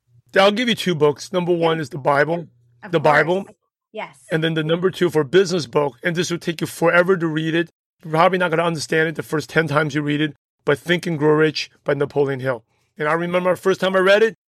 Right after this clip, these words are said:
Speaker 1: I actually read the abridged version. I had no idea what it is. I listened to the audio version, no idea. But you listen to ten, twenty times, and it's still a book I go through every, every year, at least once. And talk about the three feet of gold, that's where it comes from, you know?
Speaker 2: Yes.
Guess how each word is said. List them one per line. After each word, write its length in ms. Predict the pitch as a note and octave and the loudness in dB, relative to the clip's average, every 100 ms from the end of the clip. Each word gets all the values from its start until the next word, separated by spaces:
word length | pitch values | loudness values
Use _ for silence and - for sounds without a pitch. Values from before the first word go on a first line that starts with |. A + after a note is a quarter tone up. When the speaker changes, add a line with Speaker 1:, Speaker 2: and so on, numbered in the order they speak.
| _ | _
Speaker 1:
I 160 | E3 F#3 | 2 4
actually 260 | G3 - | 4 2
read 180 | E3 F3 | 0 0
the 100 | E3 | 0
abridged 440 | D3 C#3 G#3 F3+ D#3+ | -4 -2 -2 -2 0
version. 380 | A3 A#3 G#3 | 4 4 2
I 40 | A3 | -2
had 100 | F3+ | -2
no 160 | F#3+ | 0
idea 240 | F#3 F3+ F#3 | 0 0 0
what 160 | G3 | 0
it 60 | G3 | -2
is. 260 | F3+ G3+ D3 _ - | -2 -4 -6 _ -8
I 60 | E3 | -6
listened 300 | F#3 F3+ D3+ | -6 -6 -6
to 80 | |
the 120 | D#3 F3+ | -2 2
audio 260 | G3+ G#3+ | 2 2
version, 400 | G3 G#3 F#3 G3+ | 2 0 0 -4
no 140 | F#3 F#3 | 0 2
idea. 460 | F3 F3 F3+ F#3+ _ _ _ - | 2 0 -2 -4 _ _ _ -2
But 300 | D#3+ D#3+ E3+ | 0 0 -4
you 120 | F#3 | 0
listen 240 | G3+ F#3+ | 0 0
to 60 | F3+ | -4
ten, 280 | F3 E3+ F3+ | -2 -4 -2
twenty 260 | C#3 E3+ | -6 -6
times, 320 | E3 D#3 D#3+ D#3+ | -4 -2 -2 -2
and 80 | |
it's 100 | F#3+ | -4
still 200 | - C4+ | 0 2
a 20 | G#3+ | 4
book 240 | G#3 G3+ | 2 0
I 80 | F#3 | -2
go 240 | D#3 F3+ | 0 -2
through 360 | F3 E3 F3 - _ _ _ - | -2 -2 -2 -4 _ _ _ -2
every, 540 | E3 E3+ D#3+ E3+ D#3+ - _ _ _ | 0 0 0 -2 -2 -6 _ _ _
every 200 | D#3+ E3+ | -2 -2
year, 180 | F3 A3 | 0 -2
at 120 | C#3+ | -2
least 120 | D#3+ C#3 | -8 -4
once. 200 | E3 F3+ | -2 0
And 200 | F#3+ F#3 | -2 0
talk 180 | F#3 | 2
about 120 | G#3+ F#3 | 2 0
the 60 | |
three 260 | D3 F#3 G3+ | -4 -6 -6
feet 220 | - G3+ | -4 -2
of 100 | D#3+ | 0
gold, 360 | F3 G#3+ G3 D#3 | 2 4 4 2
that's 200 | E3+ D#3 | 0 0
where 160 | F3+ | -4
it 60 | E3 | -4
comes 180 | F#3 F#3+ | -6 -6
from, 220 | F3 E3 | -8 -6
you 80 | D#3 | -4
know? 160 | D#3+ | -4
Speaker 2:
Yes. 380 | G#3 G3 D3+ - | -6 -12 -12 -20